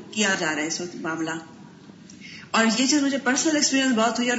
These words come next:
جب مجھے یہ پرسنل ایکسپیرینس ہوا تو میں آج ہر ایک کو یہ بات سمجھاتی ہوں۔ بعض دفعہ اسٹوڈنٹ سے روتے ہوئے آ جاتے ہیں کہ جی ہم نے یہ نہیں کیا اور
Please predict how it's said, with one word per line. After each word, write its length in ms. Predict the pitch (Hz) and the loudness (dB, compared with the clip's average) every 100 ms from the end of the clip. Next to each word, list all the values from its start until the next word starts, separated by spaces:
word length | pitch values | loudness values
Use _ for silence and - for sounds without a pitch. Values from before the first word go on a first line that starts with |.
| 220 | -2
جب 140 | 220 226 | -2 -2
مجھے 300 | 208 214 302 | 0 2 2
یہ 120 | 285 | 2
پرسنل 280 | - 214 240 | 0 -2 0
ایکسپیرینس 500 | 226 - 214 220 233 | 0 0 0 2 2
ہوا 160 | 233 240 | 0 0
تو 140 | 240 | -2
میں 200 | 220 220 233 | -2 -2 0
آج 320 | - 190 208 175 196 | 2 2 0 -2 0
ہر 120 | 220 | 2
ایک 160 | 240 | 2
کو 60 | 240 | 0
یہ 60 | 208 | 0
بات 200 | 175 185 | 0 0
سمجھاتی 500 | 190 175 185 180 185 | -2 -2 -2 -2 0
ہوں۔ 60 | |
بعض 200 | 190 202 | 2 0
دفعہ 80 | 202 | 0
اسٹوڈنٹ 340 | 208 214 202 202 - - - - - | -4 -4 0 0 0 -6 -12 -16 -6
سے 120 | - 226 | 0 2
روتے 260 | 214 220 | 2 2
ہوئے 120 | 220 | 2
آ 100 | 208 | 4
جاتے 280 | 190 196 208 | 4 0 -2
ہیں 100 | 202 | -4
کہ 120 | 196 | -4
جی 140 | 208 208 | -4 -4
ہم 140 | 196 | -4
نے 80 | 196 | -4
یہ 140 | 202 | -4
نہیں 240 | 196 214 226 | -2 -2 0
کیا 180 | 208 190 | 0 2
اور 160 | 185 | 2